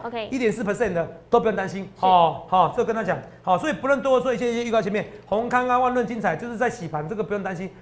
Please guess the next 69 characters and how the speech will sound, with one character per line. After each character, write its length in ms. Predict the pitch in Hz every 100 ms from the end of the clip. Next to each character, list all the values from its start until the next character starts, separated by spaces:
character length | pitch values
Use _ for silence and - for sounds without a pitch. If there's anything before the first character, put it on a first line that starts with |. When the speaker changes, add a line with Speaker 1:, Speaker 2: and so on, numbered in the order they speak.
| -
Speaker 2:
拉 120 | 214
上 120 | 233 226
去 60 |
跌 180 | 208 190
一 20 |
天， 160 | 208 208
代 120 | -
表 120 | 196
什 80 | 160
么 60 | 180
意 60 |
思？ 200 | 175 - - - -
代 60 | 220
表 80 | 180
你 180 | 180
电 180 | 175 233
子 80 | 185
股 160 | 165 160
也 140 | 196
不 180 | 180 262
一 40 |
定 80 | 240
一 60 | 220
定 80 |
要 120 | 214 220
追 180 | 208
高 200 | 196 185
啊。 200 | 180 - - - -
可 80 | 240
敦 200 | 311 294
泰 160 | 311
呢， 200 | 262 254 254 -
我 80 |
有 100 | 165
机 140 | 143 202
会 200 | 196 -
创 220 | - 185
新 160 | 170 165
高， 180 | 165 - - -
有 60 | 165
机 60 |
会 80 | 208
创 100 | 208
新 60 | 185
高， 60 |
明 100 | 190
天 80 | 233
就 120 | 247
拉 180 | 233 226
回， 100 | 185
你 120 | 185
反 180 | 190 147
而 80 | 156
要 60 | 180
进 180 | 208
场 180 | - 135
哦， 140 | 147 147
好 80 | 165
不 80 |
好？ 300 | 269 240 - - -
所 120 | -
以 40 | 285
明 160 | 277
天 140 | 262 302
是 100 | 294
jump 320 | - 359 269 247
的 80 |
一 80 | 247
天， 160 | 254